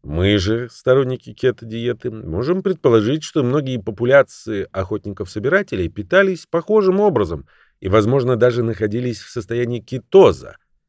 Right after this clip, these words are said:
Инуиты, скотоводы, такие как воины Масаи в Кении – коренные американцы в зимний период. Однако мы лишь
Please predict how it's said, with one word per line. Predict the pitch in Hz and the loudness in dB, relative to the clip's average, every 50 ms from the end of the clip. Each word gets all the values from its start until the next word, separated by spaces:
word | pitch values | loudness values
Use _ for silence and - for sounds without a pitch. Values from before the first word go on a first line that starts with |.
| _ _ _ _ | _ _ _ _
Инуиты, | 151 156 156 147 143 135 123 123 123 135 156 151 107 - - 110 98 92 | -2 0 0 2 4 4 4 4 2 2 0 -2 -4 -8 -12 -14 -14 -14
скотоводы, | - - - _ - 135 113 - _ 90 80 73 71 87 110 127 120 101 104 98 90 - _ _ | -16 -20 -20 _ -8 -8 -8 -6 _ -4 -4 -4 -2 0 2 2 2 2 0 -2 -4 -6 _ _
такие | _ 104 95 90 - 107 101 90 | _ -8 -8 -6 -8 -10 -10 -8
как | - 95 90 90 - _ _ _ - _ | -8 -8 -8 -8 -14 _ _ _ -20 _
воины | - - 87 101 117 113 110 101 98 95 | -12 -4 0 2 2 4 2 0 -2 -2
Масаи | 92 92 92 92 92 92 - - - - 131 131 123 117 107 98 92 90 92 _ | -2 -2 0 -2 -2 -2 -4 -10 -6 -4 -2 -2 0 0 -2 -4 -6 -8 -12 _
в | - _ | -20 _
Кении – | _ - 123 120 117 104 104 101 98 95 90 - _ _ _ _ | _ -4 -2 -2 -2 -2 -4 -4 -6 -6 -8 -12 _ _ _ _
коренные | - 95 92 104 104 107 107 107 | -2 -2 0 0 2 2 2 0
американцы | 104 101 98 95 90 113 113 117 127 135 - - - - 120 | 0 -2 -4 -4 -2 0 0 0 0 -2 -6 -8 -10 -10 -10
в | 107 | -10
зимний | 90 87 98 117 127 117 117 113 113 | -10 -10 -8 -6 -6 -4 -4 -4 -4
период. | 98 - 113 113 113 110 107 - - _ _ _ _ | -6 -6 -6 -6 -6 -6 -8 -10 -16 _ _ _ _
Однако | - 76 76 73 73 73 80 85 85 - 101 95 | -12 -10 -8 -6 -4 -2 -2 -2 -2 -2 -2 0
мы | 92 90 92 90 | 0 0 0 0
лишь | 87 87 98 107 107 - - | 0 0 0 -2 -2 -6 -10